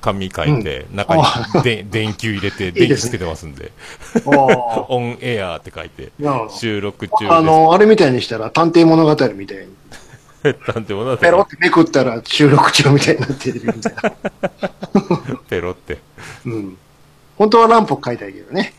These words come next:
Speaker 1: 本当はあの、Amazonで買おうとして。
Speaker 2: <laughs> そうそうそう。
Speaker 1: はい。あれ一回検索したばっかりに、いつもオンエアランプが出てくるんですけど、Amazon。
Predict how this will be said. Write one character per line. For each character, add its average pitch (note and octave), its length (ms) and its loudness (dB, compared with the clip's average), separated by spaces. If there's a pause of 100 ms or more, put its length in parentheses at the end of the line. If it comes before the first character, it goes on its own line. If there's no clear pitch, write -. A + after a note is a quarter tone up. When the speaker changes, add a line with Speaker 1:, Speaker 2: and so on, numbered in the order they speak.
(140)
Speaker 1:
本 B2 160 -10
当 C3 100 -6
は B2 120 -2
あ - 20 -6
の、 A#2+ 240 -4
Amazon A#2 240 -4
で G2 80 -6
買 G#2 180 -2
お G#2+ 80 0
う A2 40 -8
と E2+ 160 -6
し - 100 -14
て。 D#2+ 240 -4
Speaker 2:
<laughs> - 80 0
そ D#3+ 60 2
う D3+ 40 2
そ C#3 240 -4
う C#3+ 60 -4
そ - 140 -4
う。 - 20 -2
Speaker 1:
は D#2+ 60 -4 (260)
い。 G2+ 80 -18 (160)
あ B2 120 -2
れ E3 80 0
一 D#3 60 -6
回 E3 160 -2
検 D#3+ 240 -2
索 D3+ 140 -4
し - 20 -4
た D3 100 0
ば C#3+ 100 0
っ - 20 -10
か C3+ 160 0
り A2 80 -2
に、 F#2+ 100 -6
い G#2+ 60 -8
つ - 140 -8
も A#2 180 -4
オ A2 40 -2
ン A2+ 40 -2
エ A2+ 80 -2
ア A#2 80 0
ラ A2+ 100 0
ン G#2+ 60 -4
プ - 140 -14
が D#2 200 -8
出 F2 120 -6
て F2+ 100 -10
く D2 60 -14
る C#2 60 -16
ん - 20 -18
で C#2 60 -14
す - 80 -16
け E2+ 80 -14
ど、 C#2 140 -12
Amazon。 C2 140 -16